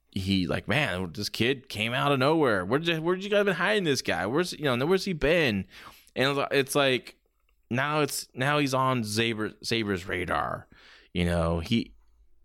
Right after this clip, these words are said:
ah, this is good stuff, man. This really made me happy. This really happy and worth my time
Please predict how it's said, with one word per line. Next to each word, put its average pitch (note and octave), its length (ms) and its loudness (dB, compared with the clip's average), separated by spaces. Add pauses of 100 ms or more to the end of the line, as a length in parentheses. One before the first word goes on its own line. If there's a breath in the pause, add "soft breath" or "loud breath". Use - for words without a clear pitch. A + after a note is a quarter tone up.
(160)
ah, F#3 260 0
this - 200 -6
is A2 100 -4
good F#2+ 180 -4
stuff, D#2 320 -4
man. A2+ 220 2
This D3 180 -4
really C#3+ 300 4
made G#2 160 4
me F#2 80 0
happy. D#2+ 520 -8 (200)
This B2 160 -2
really C#3 320 2 (480)
happy B2+ 360 -6
and G#2+ 300 -10
worth B2 320 -2
my G#2 120 0
time G2 580 -2